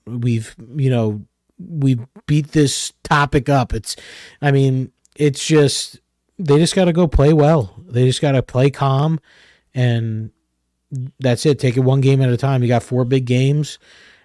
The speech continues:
Uh, I'll be happy if we win three out of, out of four, but the team could win all four. It's, that's why you're number five in the country. You can win these games. It's just, you know,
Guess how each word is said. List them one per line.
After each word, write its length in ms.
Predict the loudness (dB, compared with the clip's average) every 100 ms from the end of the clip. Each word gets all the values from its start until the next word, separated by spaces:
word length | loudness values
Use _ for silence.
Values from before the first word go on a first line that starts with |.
| -4
Uh, 280 | -2 -2 -2 0
I'll 180 | 2
be 160 | 4 4
happy 380 | 4 4 4 4
if 100 | 4
we 80 | 4
win 220 | 4 4
three 240 | 4 6
out 100 | 4
of, 220 | 2 -2 -8 -2
out 220 | 0 0
of 80 | 2
four, 440 | 4 4 4 0 _ _ _ _ _ -12
but 440 | 2 4 2 0
the 80 | -6
team 280 | 0 2 2
could 140 | 2
win 240 | 4 4 4
all 120 | 2
four. 440 | 2 2 0 -6 -6
It's, 420 | -6 -4 -10 -10
that's 420 | -6 -2 -2 0
why 180 | 2 4
you're 180 | 4 4
number 220 | 2 0
five 240 | 0 2
in 60 | 0
the 60 |
country. 340 | 0 0 0 -2
You 140 | -2
can 340 | 2 2 4 4
win 180 | 4
these 160 | 2 2
games. 400 | 0 0 -4 -16 _ -20 -20 _
It's 220 | -8 -6 0
just, 500 | 0 0 -2 -14 _ _ _ _ _ _ _ _ _ _ _ _
you 140 | 2 4
know, 180 | 2